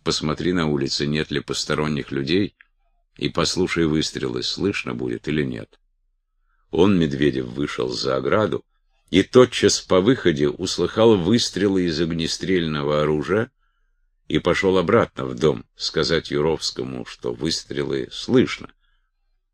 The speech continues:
Когда вошёл в комнату, где находилась царская семья,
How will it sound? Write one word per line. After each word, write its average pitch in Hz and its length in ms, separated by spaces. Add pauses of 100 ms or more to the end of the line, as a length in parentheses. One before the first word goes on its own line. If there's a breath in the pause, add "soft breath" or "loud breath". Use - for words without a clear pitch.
(640)
Когда 80 320
вошёл 82 360
в - 60
комнату, 76 480
где 69 200
находилась 71 500
царская 71 580
семья, 80 540